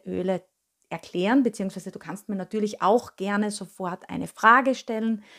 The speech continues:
einen Kommentar, mich persönlich anschreiben. Auf alle Fälle bitte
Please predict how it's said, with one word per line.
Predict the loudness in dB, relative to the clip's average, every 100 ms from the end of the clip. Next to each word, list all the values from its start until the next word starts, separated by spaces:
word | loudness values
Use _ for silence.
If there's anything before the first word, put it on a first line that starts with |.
| -20 -20 -10
einen | -4 -4
Kommentar, | -4 -4 -4 -2 0 4 4
mich | 2 -2
persönlich | -8 -6 -8 -6
anschreiben. | -2 -2 -2 -6 -6 -4 -6
Auf | -6 0
alle | 2 2
Fälle | 0 -6
bitte | -4 -4 -2 0 0